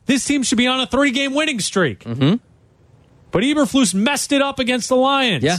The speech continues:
Speaker 2: this team should
Speaker 1: It should
Speaker 2: be
Speaker 1: be a
Speaker 2: on
Speaker 1: three-game winning streak, and we should be looking at a possibility of making the playoffs. That's what this should be this week.
Speaker 2: A three-game winning streak,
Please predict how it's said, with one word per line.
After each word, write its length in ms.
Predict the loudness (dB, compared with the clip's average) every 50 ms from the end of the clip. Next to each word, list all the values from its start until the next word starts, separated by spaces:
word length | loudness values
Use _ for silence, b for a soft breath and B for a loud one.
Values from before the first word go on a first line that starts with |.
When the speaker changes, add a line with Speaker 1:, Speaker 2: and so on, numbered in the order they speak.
| -4 -6 -2
Speaker 2:
this 180 | -2 -2 -2 0
team 360 | 0 2 2 4 2 2 0
should 240 | -2 0 0 0 0
Speaker 1:
It 80 | 0
should 100 | 0 0
Speaker 2:
be 60 | 0
Speaker 1:
be 80 | 2 2
a 80 | 0 0
Speaker 2:
on 160 | 0 0 0
Speaker 1:
three-game 540 | 0 0 0 0 0 0 0 0 2 2 0
winning 260 | 0 0 0 -2 -2
streak, 420 | -4 -4 -2 0 0 0 2 0 0
and 140 | 0 2
we 140 | 2 2 2
should 180 | 0 0 -2 0
be 140 | 2 2 2
looking 460 | 2 2 0 0 0 -2 -2 0 0
at 140 | 0 2 2
a 100 | 0 0
possibility 1040 | 0 -2 -2 0 0 0 0 -2 0 0 2 2 2 2 2 2 0 2 0 0 0
of 320 | 0 0 0 -2 -6 -8
making 480 | -2 0 0 0 0 -2 -4 -2 -2 0
the 100 | -2 -2
playoffs. 600 | 0 0 0 0 0 -2 -4 -4 -4 -6 -6 -4
That's 280 | -2 0 0 -2 -2 -2
what 160 | -4 -4 0
this 140 | 0 0 0
should 220 | 0 0 -2 0 2
be 200 | 2 2 4 4
this 280 | 2 0 0 0 0
week. 300 | 0 0 0 0 -4 -4 -4
Speaker 2:
A 100 | -4 -2
three-game 520 | 0 0 2 2 2 2 2 0 0 2
winning 240 | 0 0 0 0 -2
streak, 480 | -2 0 2 2 2 2 0 -4 -12